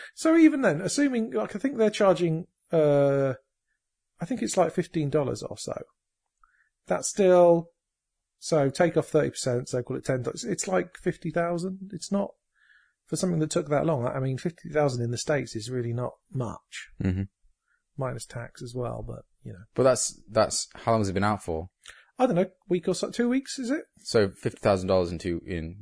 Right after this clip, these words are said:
Speaker 2: a week or two. And it'll
Speaker 1: Yeah.
Speaker 2: continuously have a tail, and there'll be se-, Steam sales and stuff as well, so.
Speaker 1: Yeah, I suppose, yeah. I just, yeah, but, but see, there you are. So that's a game that's, but even then, that's a game that's kind of got quite a bit of cachet behind it and has got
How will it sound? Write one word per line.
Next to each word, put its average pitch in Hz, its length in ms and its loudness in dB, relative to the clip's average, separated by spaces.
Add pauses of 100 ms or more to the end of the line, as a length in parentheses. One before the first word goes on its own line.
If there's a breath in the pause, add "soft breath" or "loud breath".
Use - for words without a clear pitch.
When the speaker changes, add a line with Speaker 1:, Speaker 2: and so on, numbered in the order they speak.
Speaker 2:
a 78 60 -8
week 87 200 -4
or - 40 -12
two. - 300 -12
And 170 100 0
it'll 147 160 6
Speaker 1:
Yeah. 135 60 -8 (300)
Speaker 2:
continuously 110 520 -2
have 92 120 -2
a 85 40 -6
tail, 85 280 0
and 85 80 -2
there'll 85 120 -4
be 82 100 -4
se-, 82 280 -6
Steam 85 280 -2
sales 82 260 -2
and 80 100 -8
stuff 90 200 -12
as 87 80 -10
well, 82 220 -6
so. 90 240 -12 (360 soft breath)
Speaker 1:
Yeah, 294 300 4
I 370 80 2
suppose, 240 420 4
yeah. 220 220 6 (360)
I 208 80 -2
just, 214 220 -14
yeah, 220 160 -6
but, 208 120 -4
but 220 180 0
see, 269 120 0
there 233 140 6
you 240 140 4
are. 240 100 6
So 196 120 0
that's 247 180 0
a 240 40 -4
game 190 220 2
that's, - 280 -4 (380 soft breath)
but 240 100 2
even 262 160 6
then, 202 140 4
that's 208 180 0
a 208 40 -2
game 180 240 4
that's 151 120 -4
kind 165 220 0
of 131 80 -2
got 151 200 2
quite 165 200 2
a - 20 -2
bit 139 100 -2
of 131 100 -12
cachet 156 400 0
behind 117 340 -6
it 147 40 -4
and 143 60 -6
has 123 100 -4
got 135 200 0